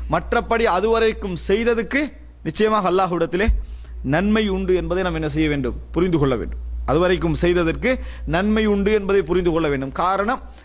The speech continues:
எமது இஹ்லாஸ், எமது முயற்சி, இந்த ரெண்டிற்கு தான் இறைவனோட்டத்துல கூலி இருக்குது. அதனால நம்ம இவ்வளவு நாள் செய்ததெல்லாம் பாழாகிவிடும் அப்படின்ற அர்த்தம் அல்ல. இதற்கு பின்னால் நாங்க நிறைய படிப்போம்.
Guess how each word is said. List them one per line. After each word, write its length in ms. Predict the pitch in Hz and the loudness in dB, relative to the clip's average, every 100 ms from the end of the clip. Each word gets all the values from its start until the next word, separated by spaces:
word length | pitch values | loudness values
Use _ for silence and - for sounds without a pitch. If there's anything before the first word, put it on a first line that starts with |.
| - - | -20 -4
எமது 360 | 165 202 196 180 | 0 2 2 2
இஹ்லாஸ், 460 | 202 220 269 - - | 2 0 0 -6 -6
எமது 240 | 170 208 | 0 0
முயற்சி, 380 | 202 202 - 151 | 2 0 0 -6
இந்த 160 | 151 160 | -4 -2
ரெண்டிற்கு 340 | 175 190 180 | 0 0 -2
தான் 160 | 175 214 | 0 2
இறைவனோட்டத்துல 680 | 185 185 175 160 165 175 220 - - | 2 2 0 -2 -2 -2 -4 -8 -8
கூலி 280 | - 220 208 | 0 2 4
இருக்குது. 260 | 147 135 117 - - | 2 -2 -8 -10 -6
அதனால 240 | 139 196 220 | 0 0 2
நம்ம 160 | 220 | 0
இவ்வளவு 340 | 190 214 233 233 | 2 2 2 2
நாள் 200 | 233 226 - | 0 -2 0
செய்ததெல்லாம் 680 | 208 247 240 233 240 247 208 | 0 2 0 2 0 0 2
பாழாகிவிடும் 640 | 214 220 214 208 208 196 180 | 2 2 2 2 0 0 -2
அப்படின்ற 200 | 196 196 | 0 0
அர்த்தம் 240 | 170 180 | 0 -2
அல்ல. 220 | 165 120 - - | -2 -4 -8 -4
இதற்கு 320 | 165 208 202 | -2 0 0
பின்னால் 340 | - 202 262 262 | 0 0 2 0
நாங்க 160 | 247 | 0
நிறைய 220 | 226 226 | 0 2
படிப்போம். 480 | 196 190 139 127 - | 0 -2 -4 -8 -12